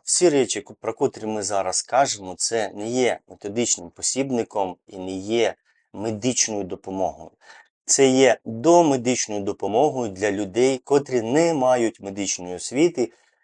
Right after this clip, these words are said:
і хоч приблизно б намагалися знати, що робити в таких екстрених ситуаціях. Ще є один нюанс, коли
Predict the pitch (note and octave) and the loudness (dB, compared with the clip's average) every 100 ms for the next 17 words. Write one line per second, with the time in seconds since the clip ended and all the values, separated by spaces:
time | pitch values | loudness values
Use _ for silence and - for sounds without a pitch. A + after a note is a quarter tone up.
0 | _ _ F3+ F#3 - _ _ _ _ - | _ _ 6 6 4 _ _ _ _ 2
1 | D#3+ - F3 D#3+ C#3 D3+ D#3 C#3 C#3+ C3+ | 4 4 6 6 6 8 8 8 4 4
2 | B2+ A#2+ A#2 B2+ B2 A2 A2 G#2 B2 A#2 | 2 2 4 4 4 0 -4 2 2 2
3 | - B2 G#2+ G2 A#2 - F#2 - F#2+ F#2 | 2 2 2 0 -4 -6 -12 -12 -8 -6
4 | - F2 F2 - - F2 E2 D#2 - - | -6 -10 -10 -10 -10 -6 -4 -6 -12 -6
5 | - F#3 D#3 C3+ C3+ A#2 A2 B2+ D3 C#3+ | 6 10 10 8 6 4 4 6 6 4
6 | - G#2+ A2 A2 F#2+ | -2 -2 2 2 0